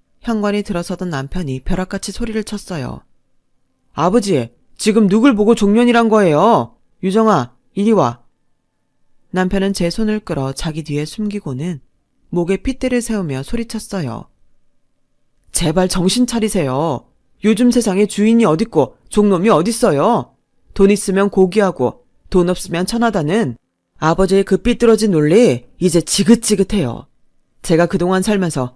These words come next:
아버지가 얼마나 창피했는지 아세요? 아버지가 그 잘난 돈으로 관계 유지하고 사는 아버지 친구들이 뭘 아는지 아세요? 아버지 보고 천박하대요. 무식해서 같이 못 어울리겠대요. 그거 아셨어요?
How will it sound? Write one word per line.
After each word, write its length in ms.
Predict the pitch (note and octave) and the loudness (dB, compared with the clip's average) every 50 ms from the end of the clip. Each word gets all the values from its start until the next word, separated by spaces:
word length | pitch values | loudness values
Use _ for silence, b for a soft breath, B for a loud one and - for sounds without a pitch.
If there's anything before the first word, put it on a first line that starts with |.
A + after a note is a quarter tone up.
| _ _ | _ _
아버지가 420 | - D3+ D#3+ D#3 E3 - D#3+ F#3 F3 | 0 0 2 2 0 -2 0 2 2
얼마나 360 | C#3+ C#3+ E3 G3+ G#3 G#3 G#3+ | 2 2 2 0 0 0 0
창피했는지 600 | G#3 - B3+ B3 - B3+ D#3 E3+ D#3 E3+ F3 A3+ | 0 -2 -2 0 2 2 2 2 2 2 2 4
아세요? 680 | D3+ A2+ C#3+ D#3+ - A3+ E3+ D3 E3+ A#3 C4 - _ _ _ _ _ _ _ _ _ _ _ - | 4 4 2 0 0 0 0 0 0 -2 -2 -4 _ _ _ _ _ _ _ _ _ _ _ -4
아버지가 800 | D3 D#3 D#3+ D#3 G3 F#3 F3+ D3+ - E3 G3+ G#3 D#3 A#2+ - _ _ _ _ _ | 0 0 2 0 0 -2 -2 -2 0 0 0 0 0 -2 -6 _ _ _ _ _
그 160 | - - F#3+ F#3+ | 0 0 0 2
잘난 440 | - - G3 G3+ G#3+ A3 A3+ A3 G#3+ | 2 2 4 4 4 4 4 2 2
돈으로 300 | G3+ F#3 F3+ F3 G3+ G3 | 0 0 2 2 2 2
관계 340 | - A3 F#3 F#3 G#3 G#3 | 2 0 0 0 0 0
유지하고 380 | F3+ F#3 E3 - A3 G#3+ G3 G#3 | 0 0 0 2 0 0 0 0
사는 320 | G3+ - F3 C#3+ C#3 C3 | -4 -4 -4 -4 -2 0
아버지 300 | G2 D#3 E3+ F3+ G3 G#3+ | 0 0 0 0 -2 -4
친구들이 560 | G3 - C4 C4 B3+ B3+ G3 E3 C#3 A#2 - - _ _ _ _ | -4 -2 -2 -2 -2 -2 -2 -2 -4 -4 -4 -8 _ _ _ _
뭘 240 | - E3 E3+ E3 E3 | 0 2 4 4 4
아는지 320 | C#3 C#3+ C3+ C#3 C#3 - D#3 | 2 -2 -4 -4 -2 0 0
아세요? 600 | D3 E3 F#3 - G#3 D3+ C3+ D#3+ G#3+ G#3 C#3+ - _ _ _ _ _ _ _ _ _ - | 2 2 0 -2 -2 -4 -2 -2 -4 -4 -6 -8 _ _ _ _ _ _ _ _ _ 0
아버지 360 | F3+ G3 G3+ G3+ A#3+ G#3 A3+ | 2 4 4 4 2 0 0
보고 200 | F#3 G3+ F#3+ G#3+ | -2 0 -2 -2
천박하대요. 1000 | G#3+ - D4 D4+ C#4+ D4+ C#4+ C#4+ - B3 A3 F3 C#3 B2+ C3 D#3 E3+ C3 B2 _ _ _ _ _ _ _ _ | -2 -2 -2 0 2 2 0 0 -2 -6 -4 -4 -4 -4 -4 -6 -6 -8 -10 _ _ _ _ _ _ _ _
무식해서 840 | - G3 A#3 A#3 - - - - F#3+ D#3 - A3 A#3+ A#3 D3 A2+ - _ _ _ - | 0 0 0 0 0 -2 -4 -2 -2 -2 0 0 0 0 0 -2 -8 _ _ _ -6
같이 300 | - G3 F#3+ - - A#3 | -4 -2 -2 0 0 2
못 200 | G3 G#3+ A#3 B3+ | 4 4 4 6
어울리겠대요. 840 | C4 B3 B3 A#3+ A3+ G#3 A3 A3 - G3+ D3+ B2 B2 C3 A#2+ - _ _ _ _ _ _ _ _ _ _ _ | 6 6 6 4 2 0 -2 0 0 -2 0 -2 -2 -4 -6 -8 _ _ _ _ _ _ _ _ _ _ _
그거 220 | - - D#3+ - | -10 -6 -4 -2
아셨어요? 800 | D#3+ A#2 B2+ C#3+ - A3 - - F3 C3+ C3 D#3 G#3 A3 F3+ - | -2 -2 -2 -4 -4 -6 -4 -4 -4 -2 -2 -2 -2 -2 -4 -8